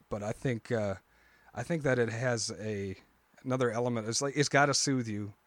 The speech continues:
calm you down. Like, when it, when it's coming in and it's going from day to night, you're like, "Oh, crap, crap, crap." Your blood pressure raises. You, the hair on your arm stands up because you know you're in town, and the next thing you know,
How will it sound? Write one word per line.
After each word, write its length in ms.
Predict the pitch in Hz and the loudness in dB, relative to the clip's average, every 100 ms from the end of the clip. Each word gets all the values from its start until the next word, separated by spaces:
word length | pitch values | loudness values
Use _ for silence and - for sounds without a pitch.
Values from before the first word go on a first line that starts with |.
| _ _ - | _ _ -8
calm 260 | - 131 | -2 0
you 60 | 117 | 0
down. 500 | 107 104 98 90 104 | -2 -4 -6 -8 -12
Like, 180 | 113 113 - | -8 -8 -4
when 180 | 127 139 | -2 0
it, 140 | 131 | 0
when 160 | 135 139 | 0 2
it's 100 | 147 | 2
coming 300 | 180 151 131 | 2 4 4
in 320 | 127 110 90 _ _ _ _ _ | 4 2 -4 _ _ _ _ _
and 120 | 104 107 | -6 -4
it's 140 | 101 - _ - | -6 -12 _ 0
going 220 | 131 120 | 4 4
from 160 | 113 113 | 2 -4
day 260 | 104 113 110 | 0 2 2
to 60 | |
night, 320 | 98 101 110 - - - - - | -2 -4 -6 -10 -20 -20 -20 -4
you're 140 | 110 | -4
like, 180 | 104 - - - - | -4 -10 -20 -20 -2
"Oh, 300 | 151 117 110 | 2 2 0
crap, 320 | - 127 107 | -2 0 -2
crap, 300 | - 123 104 | -2 -4 -4
crap." 260 | - 117 107 | -2 -2 0
Your 60 | 127 | 2
blood 220 | 135 123 | 2 4
pressure 320 | 131 117 110 | 0 0 -2
raises. 500 | 101 101 95 95 101 | -2 -2 -4 -6 -6
You, 300 | 113 123 113 | -4 -4 -6
the 140 | 117 120 | -2 2
hair 320 | 135 123 123 | 4 4 4
on 100 | 117 | 2
your 140 | 113 | 0
arm 160 | 113 110 | -2 -4
stands 280 | - 101 92 | -4 -6 -4
up 180 | 98 - | -6 -8
because 320 | - 117 107 | -2 -2 0
you 120 | 123 | 0
know 200 | 120 117 | 2 2
you're 200 | 117 110 | 2 0
in 100 | 110 | -2
town, 440 | - 143 135 127 | -2 0 0 0
and 100 | 110 110 | -2 -2
the 40 | |
next 220 | 117 - | -4 -6
thing 120 | 120 | -4
you 60 | 113 | -2
know, 300 | 120 113 | 0 0